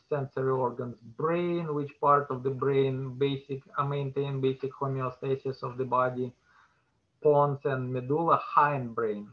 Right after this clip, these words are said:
uh, essentially, uh, or pre-, uh, it's, it's called the lizard brain,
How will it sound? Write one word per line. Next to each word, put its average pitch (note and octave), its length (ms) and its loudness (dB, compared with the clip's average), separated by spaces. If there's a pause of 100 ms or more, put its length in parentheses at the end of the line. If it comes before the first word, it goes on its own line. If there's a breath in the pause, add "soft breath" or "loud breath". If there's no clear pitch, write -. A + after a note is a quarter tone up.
(260)
uh, B2+ 160 -4
essentially, B2 640 -8 (160)
uh, A#2+ 360 0
or A2+ 200 -10 (100)
pre-, D3+ 220 -4
uh, B2 360 -2 (140)
it's, - 160 -12
it's C3 180 -8
called C3 420 -2
the A#2 180 -4
lizard B2 500 -2
brain, G2 320 -10